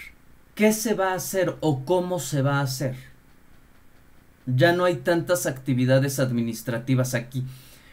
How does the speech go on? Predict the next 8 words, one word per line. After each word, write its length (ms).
pero 280
sí 180
hay 200
técnicas. 1000
Entonces, 500
los 380
de 100
pulido 800